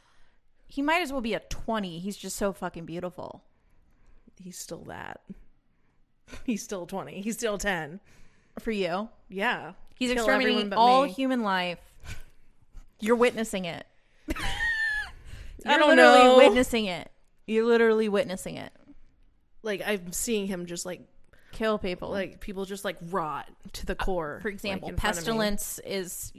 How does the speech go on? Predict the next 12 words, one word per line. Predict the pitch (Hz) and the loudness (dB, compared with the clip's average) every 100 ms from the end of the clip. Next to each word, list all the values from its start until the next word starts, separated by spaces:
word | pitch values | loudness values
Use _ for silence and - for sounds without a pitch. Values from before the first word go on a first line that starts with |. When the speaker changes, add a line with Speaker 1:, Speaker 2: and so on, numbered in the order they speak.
| 185 | -12
Speaker 1:
spreading | - - 190 185 | -8 -2 -2 -2
disease. | 185 180 202 190 185 | -10 -8 -4 -4 -4
You're | 180 | -8
seeing | - 185 | -10 -10
people | 190 185 | -8 -8
die | 180 175 | -6 -6
from | 190 185 | -6 -10
the | |
disease. | 180 190 196 165 - - - - - _ _ - | -8 -10 -10 -12 -16 -20 -20 -20 -20 _ _ -10
War | 208 196 208 202 196 | -2 4 6 6 6
is | - 185 185 | 2 -4 -4
literally | 190 190 190 180 175 170 | -2 0 0 -2 -4 -8